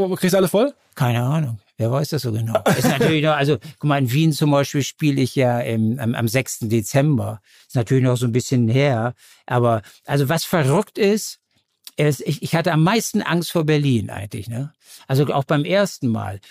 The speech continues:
Speaker 2: Und Berlin geht völlig durch die Decke. Jetzt auch das zweite Konzert. Also sind schon wieder ein paar tausend Karten weg innerhalb der letzten drei, vier Tage.
Speaker 1: Und dann hast du es ganz clever gemacht. Also sogar die Bild-Zeitung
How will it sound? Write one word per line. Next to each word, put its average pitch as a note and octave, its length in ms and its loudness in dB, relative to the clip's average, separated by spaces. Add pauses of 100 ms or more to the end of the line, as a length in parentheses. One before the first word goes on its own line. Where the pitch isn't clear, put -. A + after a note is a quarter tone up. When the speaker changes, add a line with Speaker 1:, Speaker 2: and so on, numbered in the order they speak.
Speaker 2:
Und G2+ 140 -14
Berlin C#3+ 340 0
geht C#3 160 -2
völlig G3+ 320 -2
durch F3 160 0
die E3 160 -4
Decke. D#3+ 240 -2
Jetzt B2 180 -2
auch C#3 120 -4
das - 180 -6
zweite C#3+ 340 -2
Konzert. C3+ 800 -2
Also B2 180 -4
sind C3 220 -2
schon C3+ 160 -4
wieder D#3+ 180 0
ein B2 60 -6
paar C3+ 180 -6
tausend B2 420 -4
Karten C#3+ 400 -4
weg G#2+ 320 -8 (380)
innerhalb A#2 460 -2
der A2+ 220 -2
letzten A#2 360 -4
drei, A2 240 -4
vier A2 220 -4
Tage. G#2+ 400 -10
Speaker 1:
Und D3+ 200 0
dann C#3+ 100 4
hast F3+ 100 0
du G3+ 40 -2
es F3+ 80 -4
ganz F#3+ 180 0
clever F#3 220 0
gemacht. D#3 340 0
Also C#3+ 140 2
sogar D3 180 2
die C3+ 80 2
Bild-Zeitung G#3 720 2